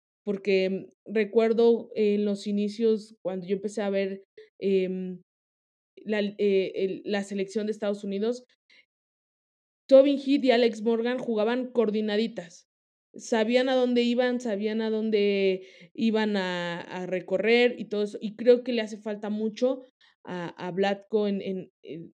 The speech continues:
en eso, consolidar a sus jugadoras. Son jugadoras muy jóvenes y creo que les hace falta mucho recorrido en cuanto a, a, a internacional, a todas,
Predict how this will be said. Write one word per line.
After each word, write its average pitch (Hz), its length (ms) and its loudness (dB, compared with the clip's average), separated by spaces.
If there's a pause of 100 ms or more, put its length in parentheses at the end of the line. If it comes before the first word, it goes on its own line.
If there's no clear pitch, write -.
(100)
en 208 160 -2
eso, 208 280 -2
consolidar 190 600 -4
a 196 80 -4
sus 185 200 -14
jugadoras. 175 460 -4
Son 254 140 -4
jugadoras 214 500 2 (380)
muy 269 320 2
jóvenes 226 680 0 (340)
y 208 160 -6
creo 208 160 2
que - 120 0
les 190 160 0
hace 190 180 -8
falta 196 360 -6
mucho 196 760 -4 (340)
recorrido 208 880 2 (680)
en 185 240 -4
cuanto 175 380 -2
a, 175 500 -4
a, 175 800 -4 (420)
a 208 80 0
internacional, 196 920 -4
a 180 160 -8
todas, 277 420 0